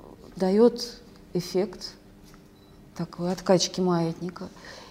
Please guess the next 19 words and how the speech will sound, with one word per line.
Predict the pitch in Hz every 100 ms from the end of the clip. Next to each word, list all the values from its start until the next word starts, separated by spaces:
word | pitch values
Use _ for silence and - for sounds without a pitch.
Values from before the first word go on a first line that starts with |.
| -
И | 190
поэтому | 185 196 208 202 208
мы | 214 247
живем | 220 196 214 202
в |
век, | 180 190 220 214 - - - -
ну, | 185
какого-то | 190 185 196 180 190
невероятного | 196 208 233 220 190
взрыва | 180 165 214 240 190
феминистского | 180 190 190 196 208 - 185 175
дискурса. | 160 165 - 147 - - 160 -
Феминистское | 190 196 185 190 180
богословие, | 175 175 175 - 214 277 254 208 196
феминистская | - 180 180 175 165 - - 160
философия, | 156 151 156 - 208 247 214 - 180 170 - - - - -
там, | 160 156
феминистские | - 175 180 180 175 - - 165
какие-то | 160 165 165 165 165 165 156